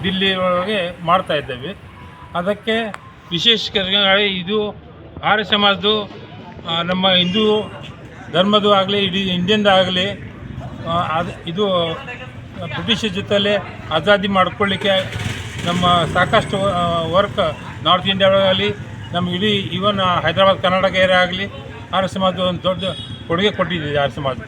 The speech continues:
ಅದಕ್ಕೆ ಈ ಅಧಿವೇಶನಕ್ಕೆ ಎಲ್ಲ ನಮ್ಮ ಸನಾತನ ಧರ್ಮ, ಎಲ್ಲ ಹಿಂದೂಗಳು under one umbrella ಎಲ್ಲಿ ಕಲಿತಾರೆ, ವಿಭಿನ್ನ ಜಾತಿ ಜಮಾತಿ ಇದ್ದರೂ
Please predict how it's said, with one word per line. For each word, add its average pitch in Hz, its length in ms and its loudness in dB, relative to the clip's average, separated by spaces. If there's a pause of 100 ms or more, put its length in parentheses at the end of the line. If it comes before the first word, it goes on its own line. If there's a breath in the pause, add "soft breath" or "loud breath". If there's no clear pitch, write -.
(380)
ಅದಕ್ಕೆ 170 500 -2 (320)
ಈ 214 160 2
ಅಧಿವೇಶನಕ್ಕೆ 202 600 0
ಎಲ್ಲ 185 400 2
ನಮ್ಮ 196 420 0 (340)
ಸನಾತನ 202 380 2
ಧರ್ಮ, 190 320 4 (460)
ಎಲ್ಲ 202 240 4
ಹಿಂದೂಗಳು 196 520 2
under 170 340 -6
one 196 240 4
umbrella 208 440 4
ಎಲ್ಲಿ 190 220 2
ಕಲಿತಾರೆ, 190 480 0 (720)
ವಿಭಿನ್ನ 226 400 2 (600)
ಜಾತಿ 196 340 2
ಜಮಾತಿ 190 420 2
ಇದ್ದರೂ 185 480 0